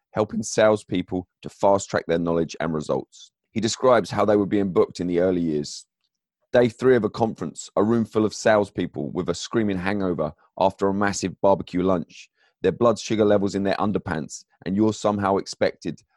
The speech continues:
after a one-hour presentation, to turn them into masterful salespeople. John remembers sitting in the terminal of Sydney Airport. He had dealt with about seventy-five clients during that past year, so he decided to rank them and select the bottom half.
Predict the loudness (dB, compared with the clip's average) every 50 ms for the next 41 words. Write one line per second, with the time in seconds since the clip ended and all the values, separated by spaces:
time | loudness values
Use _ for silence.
0 | _ -4 -4 -4 -2 0 0 0 2 2 0 2 2 2 0 0 0 -4 -4 -4
1 | -4 -4 -2 0 0 0 -2 -6 -12 -10 -8 -10 -8 -2 -2 -2 0 0 -2 -4
2 | -4 -6 -6 -4 -2 -2 -2 -4 -6 -10 -12 -12 -10 -2 0 2 2 2 0 _
3 | -8 -8 -8 -8 -12 -16 -18 _ _ _ _ _ _ _ _ _ _ _ _ _
4 | _ _ _ _ _ _ _ _ _ 2 2 2 4 4 2 2 2 2 2 0
5 | 0 -2 -2 -2 -2 -2 -2 -4 -6 -6 -6 -6 -6 -6 -4 -2 0 0 0 0
6 | 0 0 -2 -2 -6 -4 -4 -4 -2 0 0 2 2 2 0 0 -4 -6 -6 -8
7 | _ _ _ _ _ _ _ _ _ _ _ _ 0 2 2 2 2 2 4 4
8 | 4 4 0 -2 2 2 2 2 0 -6 -4 -2 -2 -2 -2 -8 -6 -2 0 0
9 | 0 0 -4 -4 -2 -2 0 -2 -4 -6 -6 -6 -4 -4 -4 -4 -6 _ -2 0
10 | 0 0 0 -2 -4 -2 -2 -2 -2 -4 -8 _ _ _ _ _ _ -2 -2 -2
11 | -2 -2 -6 -2 0 0 0 0 -2 -4 -2 0 0 -2 -2 -6 _ -20 -20 _
12 | _ -6 -4 -4 -2 -2 -4 -4 -6 -6 -4 0 0 0 0 -2 -12 -2 0 0
13 | 0 0 0 0 0 2 0 0 -2 -8 _ _